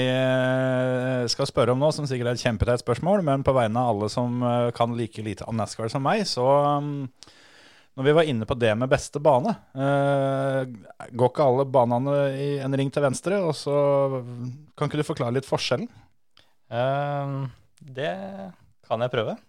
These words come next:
Speaker 1: Det er vel antageligvis veldig mye større forskjell enn det, enn det veldig mange tror.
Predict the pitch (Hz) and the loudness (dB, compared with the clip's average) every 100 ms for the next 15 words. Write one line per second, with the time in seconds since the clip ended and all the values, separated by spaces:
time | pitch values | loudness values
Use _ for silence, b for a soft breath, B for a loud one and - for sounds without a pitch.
0 | - - - 160 120 117 143 143 110 143 | -14 -10 -6 4 6 8 6 2 2 0
1 | 139 113 120 151 135 - 127 120 127 98 | 4 4 4 0 -2 -4 -4 0 0 2
2 | 120 117 - 110 113 107 - 98 117 117 | 2 2 0 -2 -2 -2 -4 -6 -4 -2
3 | 107 107 110 110 110 107 104 107 117 113 | -2 -2 0 -2 -2 -4 -6 -10 -8 -4
4 | 107 110 113 110 117 202 | -2 -2 -4 -6 -4 -6